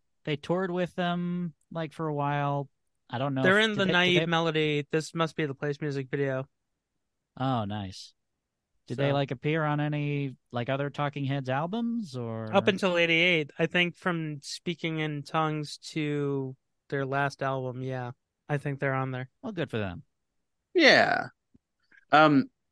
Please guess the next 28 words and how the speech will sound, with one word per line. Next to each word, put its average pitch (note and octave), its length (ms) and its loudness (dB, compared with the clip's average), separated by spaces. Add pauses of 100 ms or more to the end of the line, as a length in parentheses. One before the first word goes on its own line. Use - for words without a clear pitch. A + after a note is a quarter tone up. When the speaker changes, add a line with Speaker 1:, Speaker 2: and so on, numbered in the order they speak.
(120)
Speaker 3:
is D3 120 6
there E3+ 100 10
anything E3+ 200 8
else E3 200 6
you E3 80 0
wanna D#3+ 160 4
talk D#3 180 2
about E3+ 140 0
before D#3 160 0
we C#3 80 2
get C#3+ 80 2
into C3+ 100 -2
Sharp C#3+ 220 2
and C#3+ 100 -4
Flat? G3 260 4 (560)
Speaker 2:
Yeah, F#3 280 4
there's E3 260 2
one F#3 220 0
scene F3+ 320 0
where D#3 320 4 (100)
David D#3 280 0
Byrne D3 260 0
flat D3+ 240 0
out C#3+ 180 0
looks C3+ 220 -6
like C3 160 -6
Forrest B2 260 -8
Gump. D3 300 -8